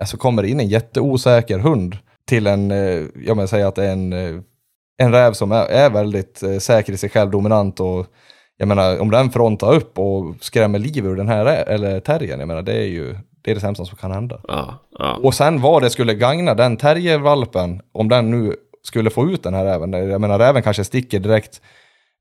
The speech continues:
Speaker 1: direkt terriern kommer in och piper till, så kanske den sticker.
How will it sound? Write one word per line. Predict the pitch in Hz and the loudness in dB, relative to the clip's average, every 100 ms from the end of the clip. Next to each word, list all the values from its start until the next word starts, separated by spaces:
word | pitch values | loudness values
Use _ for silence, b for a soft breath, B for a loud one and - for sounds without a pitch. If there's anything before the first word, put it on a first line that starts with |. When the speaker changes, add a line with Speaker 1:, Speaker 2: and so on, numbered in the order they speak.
| _ | _
Speaker 1:
direkt | - 117 104 - - | -2 2 2 0 -2
terriern | 104 101 | 0 0
kommer | 101 143 | 0 0
in | 123 95 | 0 -2
och | 90 _ - | -4 _ -10
piper | - 101 95 | -6 -2 -2
till, | 160 127 80 | 0 -2 -4
så | 104 | -4
kanske | 107 101 101 | -2 0 -2
den | 104 | -2
sticker. | 98 160 156 - 50 | -2 -6 -8 -14 -14